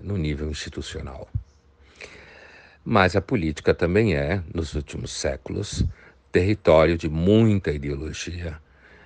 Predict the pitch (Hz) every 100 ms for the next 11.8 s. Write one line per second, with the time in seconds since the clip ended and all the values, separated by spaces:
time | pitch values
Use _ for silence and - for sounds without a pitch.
0 | _ 85 90 101 85 76 82 80 - 82
1 | 80 82 101 78 - 78 - 80 73 -
2 | 67 - 78 90 73 64 - _ _ _
3 | _ _ _ _ _ _ _ - - 220
4 | 202 120 90 87 78 76 78 73 73 -
5 | 78 71 69 - - - _ _ _ _
6 | _ _ _ _ - - - - - -
7 | - _ _ _ - 165 208 196 139 107
8 | 92 80 - 85 80 76 73 73 73 87
9 | 78 - 98 90 76 73 71 78 82 76
10 | 71 - - 82 80 76 78 76 73 71
11 | 71 - 80 85 76 69 -